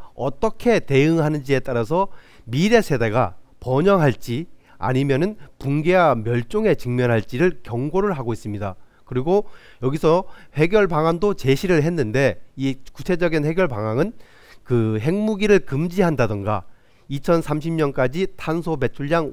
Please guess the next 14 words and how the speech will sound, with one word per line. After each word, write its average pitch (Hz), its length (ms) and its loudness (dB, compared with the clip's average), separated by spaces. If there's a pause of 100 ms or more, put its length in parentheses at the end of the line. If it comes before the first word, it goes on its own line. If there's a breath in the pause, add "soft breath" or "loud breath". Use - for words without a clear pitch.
오십 156 320 -6
퍼센트 143 520 0 (600 soft breath)
감축 147 380 0
목표를 139 500 0
달성하고, 113 680 -2 (220)
그리고 165 420 -4 (240 soft breath)
새로운 175 480 0
화석연료 170 880 -2
프로젝트를 151 480 -2
완전히 131 640 -2
전면 151 440 -2
금지하고, 143 720 -2 (520 soft breath)
그리고 123 180 -4
마지막으로는 123 640 0